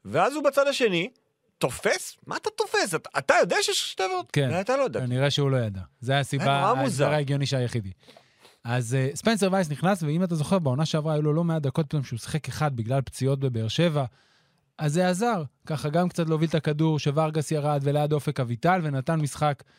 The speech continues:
Speaker 2: סביר, אה, ושמחון עדיין לא מצליח לבוא לידי ביטוי. לא מייצר שום מהלך התקפי. עכשיו,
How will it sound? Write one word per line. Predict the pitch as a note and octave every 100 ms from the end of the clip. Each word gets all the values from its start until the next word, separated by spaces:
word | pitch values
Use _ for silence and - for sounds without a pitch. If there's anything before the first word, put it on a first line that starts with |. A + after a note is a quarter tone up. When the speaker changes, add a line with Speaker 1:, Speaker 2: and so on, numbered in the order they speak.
| _ _ -
Speaker 2:
סביר, | - A#2+ C#3+ E3+ E3 _ _ _ -
אה, | A#2+ A#2 A2+ A2+ A2 A2+ A2 -
ושמחון | A#2 - E3+ F3+ D#3+
עדיין | D3 E3
לא | A2+ G#2 A2+
מצליח | C3+ - A#2 A2+ A#2+
לבוא | A2 F#2+ G2+ - _ _ G#2+
לידי | A2 A#2+ C3
ביטוי. | C#3+ G#3 D#3 - A#2
לא | A#2 A#2+ B2+ C#3+
מייצר | D#3 D#3 - C3+ B2 - _ _ _ -
שום | - D3+ D#3+ E3 D3 _ _ _ _ A#2+
מהלך | B2+ C3+ D3+
התקפי. | D#3+ C#3+ B2+ C#3+
עכשיו, | B2+